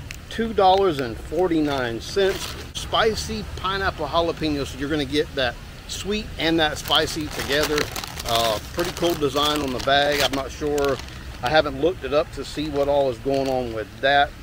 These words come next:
But, uh, if you know, leave some comments in the comment section. Let me know what that might be about. It is hot outside, but I decided I was just gonna do, uh, you know, something a little different. Get out of the car and, uh,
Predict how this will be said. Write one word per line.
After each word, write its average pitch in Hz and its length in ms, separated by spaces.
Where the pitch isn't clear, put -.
But, 113 240
uh, 113 300
if - 160
you 127 80
know, 151 320
leave 151 300
some 131 160
comments 147 640
in 127 80
the 117 160
comment 156 360
section. 160 320
Let 208 140
me 190 100
know 175 320
what 165 160
that 170 160
might 156 200
be 143 120
about. 135 500
It 214 140
is 143 180
hot 127 340
outside, 139 560
but 123 80
I 113 60
decided 139 420
I 127 60
was 113 140
just 123 120
gonna 131 200
do, 135 400
uh, 113 340
you 113 80
know, 113 160
something 139 300
a 135 40
little 147 140
different. 202 400
Get 143 120
out 151 120
of 127 60
the 127 80
car 202 460
and, 131 300
uh, 127 240